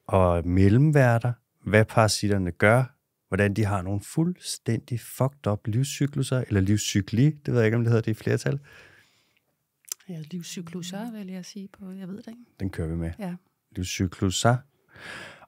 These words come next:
Speaker 1: Og så skal vi også snakke lidt om, hvordan de her, øh, parasitter, de eventuelt vil sprede sig, og deres vektor vil sprede sig, nu hvor vi ser nogle, øh,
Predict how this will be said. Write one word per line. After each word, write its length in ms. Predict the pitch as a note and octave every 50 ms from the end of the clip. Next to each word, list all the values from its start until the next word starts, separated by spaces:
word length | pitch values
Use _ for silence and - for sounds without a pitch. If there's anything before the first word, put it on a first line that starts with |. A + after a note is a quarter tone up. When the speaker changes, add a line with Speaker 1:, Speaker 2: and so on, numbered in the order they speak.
| _ -
Speaker 1:
Og 400 | A2+ A#2 A2+ A2 G#2+ G#2 G#2+ G2+ F2 D#2+ - _ _ -
så 140 | - C#3 B2
skal 160 | - - C3
vi 40 | A#2+
også 140 | A2+ -
snakke 240 | - B2+ A#2+ A#2 -
lidt 120 | B2+ A2 G#2+
om, 220 | G2+ F#2 F2 - _ _ _ _ _ _ _ _ _ _ _ _ - - -
hvordan 260 | G#2+ F#2+ F#2 F#2 F#2+
de 140 | - - G2
her, 260 | F2 F#2 G#2 G2 - - - -
øh, 140 | F#2+ F2 E2+
parasitter, 440 | - - F2+ E2+ - - F2+ F#2 F#2+
de 220 | - - - -
eventuelt 520 | F#2+ F#2 G2 G#2 - - G2 F2 D#2+ - -
vil 60 | F2
sprede 320 | - - - E2+ E2+ F#2
sig, 120 | G#2+ - -
og 180 | F2+ G2 A2
deres 240 | C3+ C3 G#2+ F2+ F2+
vektor 320 | G2+ G2+ - - - B2
vil 120 | A#2 G#2+ G2+
sprede 340 | - - - F2+ F#2 G2 G#2+
sig, 180 | - B2 A#2
nu 140 | A2+ A2 G2+
hvor 160 | F#2 G2+ G2+
vi 120 | - G#2 G2
ser 240 | - - G2 F2+
nogle, 320 | F#2+ F#2+ F2+ F2+ F2 E2 D#2
øh, 300 | D2 D2 D#2 - F2